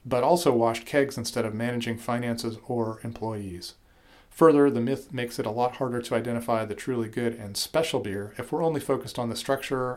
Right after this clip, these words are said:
or personality of the entity making it. The more I think about the real heroes in the industry, I see working brewers and taproom publicans overcoming their own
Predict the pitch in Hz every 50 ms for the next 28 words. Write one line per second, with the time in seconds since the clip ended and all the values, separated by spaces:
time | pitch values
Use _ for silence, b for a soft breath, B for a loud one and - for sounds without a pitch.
0 | - - 117 110 104 - - 139 139 135 - 120 110 113 117 113 113 107 104 107
1 | 95 98 110 113 - - - 117 104 95 95 95 - - 98 95 101 - _ _
2 | _ b b b b b b b b b b b b b b b b b - 135
3 | 143 165 165 135 - - 156 143 135 123 120 117 - - _ - - 110 113 143
4 | 151 165 - - 135 120 120 117 117 117 113 113 - 113 101 98 120 131 131 -
5 | - - 131 123 123 123 - - 123 120 - - 135 120 143 147 147 - 143 131
6 | 131 135 - - - 127 131 135 135 131 131 131 127 117 117 - - 107 101 -
7 | - 123 123 123 - 135 113 113 - - 127 120 123 - 131 123 120 113 117 131
8 | 139 139 135 - 139 135 131 127 120 117 123 135 131 123 120